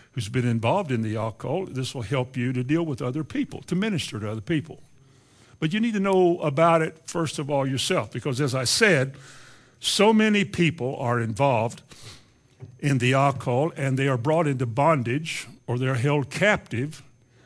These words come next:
because in this area they give place to the devil. One of the things that we're warned about doing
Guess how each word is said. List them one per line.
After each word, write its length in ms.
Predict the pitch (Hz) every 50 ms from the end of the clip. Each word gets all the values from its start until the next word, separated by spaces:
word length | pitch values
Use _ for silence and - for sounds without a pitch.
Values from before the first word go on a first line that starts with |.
| _ -
because 460 | 139 135 - 151 147 151 143 - - -
in 160 | - 202 208 185
this 260 | 196 196 180 - - -
area 420 | 175 185 175 143 127 120 131 147
they 180 | 135 147 143 135
give 340 | 117 147 156 151 156 156
place 640 | - - 165 160 151 143 139 131 - - - - - - - - - - _ -
to 100 | - 147
the 120 | 120 147
devil. 380 | 143 175 190 190 143 98 - - - - - - - _ - _ _ _
One 180 | - 110 143 143
of 80 | 135 127
the 80 | 143
things 300 | 139 - 143 147 147 107
that 100 | 165 -
we're 180 | 170 156 170 170
warned 640 | 156 180 214 233 220 165 131 127 131 143 151 - - - - - - - 120
about 500 | 120 131 131 131 135 147 - - 175 127
doing 460 | 180 190 143 117 123 151 156 -